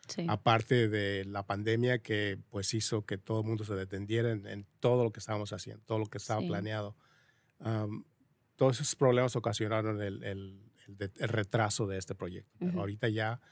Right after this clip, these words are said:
Speaker 2: ah, con la suerte y la colaboración de todos los, los que estamos participando, ya la podemos llevar a cabo.
Speaker 1: Y fue una colaboración entre la ciudad, el condado, ¿qué otras entidades?
Speaker 2: El condado, la ciudad,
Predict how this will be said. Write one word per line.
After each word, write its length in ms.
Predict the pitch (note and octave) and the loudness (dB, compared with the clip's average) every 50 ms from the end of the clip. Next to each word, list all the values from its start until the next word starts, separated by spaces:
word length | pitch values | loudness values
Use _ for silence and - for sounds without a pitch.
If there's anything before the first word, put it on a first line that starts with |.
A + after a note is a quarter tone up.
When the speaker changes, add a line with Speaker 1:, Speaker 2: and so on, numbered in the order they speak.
| - - _ _ _ _ _ _ _ - | -20 -20 _ _ _ _ _ _ _ -8
Speaker 2:
ah, 260 | - G#2 G2+ G2 F#2 G2 G#2 - _ | -4 -4 -2 -2 -4 -6 -10 -12 _
con 280 | - A2 G#2 G#2 G2+ | -4 -2 -2 0 -2
la 120 | G2 F#2+ F#2+ | -2 -2 -2
suerte 380 | - A#2+ A#2 A2+ A2 - A#2+ | 0 2 2 2 2 0 0
y 120 | A2 G#2+ G#2 | 0 0 -2
la 380 | G2+ G2+ G2+ F#2+ F#2 F#2 F#2 - | -4 -6 -6 -6 -6 -6 -8 -6
colaboración 600 | - A2 G#2 G2 F#2 F#2+ F2+ F2+ - - A2+ A2 | -4 -4 -2 -2 -4 -4 -6 -6 -2 -2 0 0
de 80 | A2 G#2 | 0 0
todos 240 | - A2+ G#2+ G#2+ G#2 | -2 -2 -2 0 -2
los, 320 | G2+ G2 F#2+ - - - | -2 -4 -6 -8 -12 -14
los 220 | G#2+ G2+ F#2+ - | -16 -16 -18 -18
que 180 | - - - A2 G2+ - | -18 -18 -18 -18 -18 -16
estamos 420 | A#2+ - - A#2 A2+ A#2+ A2 - | -18 -6 -2 0 0 0 -2 -4
participando, 720 | - A2 - - G#2+ - A2+ A2 - A2+ A#2 A#2+ C#3 D#3 - _ _ _ _ _ _ _ _ _ _ | -10 -10 -8 -8 -8 -8 -4 -2 0 0 0 0 -2 -4 -6 _ _ _ _ _ _ _ _ _ _
ya 120 | G#2 G2 F#2 | -10 -8 -6
la 100 | F#2+ F#2+ | -6 -6
podemos 300 | - G2 F#2+ F#2+ G2 F#2+ | -6 -8 -8 -10 -12 -14
llevar 180 | F#2+ F#2 G2+ | -12 -8 -6
a 60 | G#2+ | -4
cabo. 280 | A2 - C3+ C3+ B2+ - - _ _ - - - - - - _ | 0 0 0 0 0 -4 -10 _ _ -12 -12 -12 -14 -18 -2 _
Speaker 1:
Y 80 | - B3 | 2 4
fue 160 | A3+ - C4 B3+ | 6 6 6 6
una 240 | C4 C4+ D4 D#4 | 6 6 4 2
colaboración 840 | - - A3+ G3 F#3 E3+ E3+ E3 E3 D3+ - - - G3+ G3 G3 G3+ | 4 4 4 4 4 4 4 4 2 2 0 2 4 4 6 6 4
entre 260 | G3 F#3 - D#3+ D#3+ | 4 4 2 2 4
la 160 | D#3+ D3 E3+ | 4 4 4
ciudad, 380 | - - F3+ F3+ F3+ F3+ F3+ F3+ F3+ | 2 2 2 4 4 6 6 4 2
el 100 | F3 - | 0 0
condado, 460 | - E3+ E3+ E3 F3 F3+ F3 F#3 F3 | 0 0 2 4 4 4 4 4 2
¿qué 160 | - - A3+ | 4 4 4
otras 260 | A3 A#3 B3 A#3+ - | 4 4 0 2 2
entidades? 720 | A#3 F3+ D#3 - F3 E3+ E3 D#3 D#3+ E3 D#3+ - - - - _ _ | 2 2 2 4 4 4 4 4 2 0 -4 -6 -6 -8 -10 _ _
Speaker 2:
El 260 | - A#2 A2+ A#2+ A2 - | 4 4 6 6 4 2
condado, 720 | - A2+ G#2+ G#2+ G#2 A2+ A#2 A#2+ A#2+ B2+ C3+ C#3+ D3 D3 | 2 2 2 2 2 4 4 4 4 4 4 2 2 2
la 220 | C#3 A#2 G#2+ G2+ | 0 -2 -2 -2
ciudad, 640 | - - - G2+ F#2+ F#2+ G2 G2 G#2 A2 B2+ D3 D#3 | -4 -6 -6 -8 -8 -6 -4 -2 0 2 2 0 0